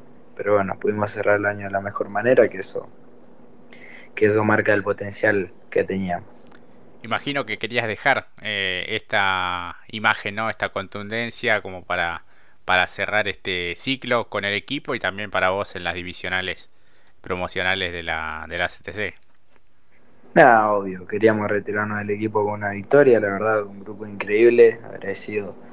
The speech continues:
Speaker 1: siempre con los chicos de Galarza Racing y con los chicos de Silvano Motores. Pudimos hacer dos años casi perfectos, te diría, nos faltó un pasito para nada en el campeonato del Mouras,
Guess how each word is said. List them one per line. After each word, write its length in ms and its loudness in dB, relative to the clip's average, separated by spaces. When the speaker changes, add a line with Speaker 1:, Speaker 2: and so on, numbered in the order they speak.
Speaker 1:
siempre 420 4
con 160 6
los 100 4
chicos 320 0
de 60 0
Galarza 420 2
Racing 540 4
y 20 -10
con 140 -4
los 100 -10
chicos 260 -4
de 60 2
Silvano 440 2
Motores. 500 6
Pudimos 320 6
hacer 320 4
dos 200 6
años 480 -4
casi 320 4
perfectos, 600 0
te 120 -2
diría, 320 2
nos 180 -6
faltó 480 -4
un 160 -10
pasito 480 -2
para 240 -4
nada 280 0
en 60 -8
el 100 -8
campeonato 480 -4
del 80 -2
Mouras, 480 8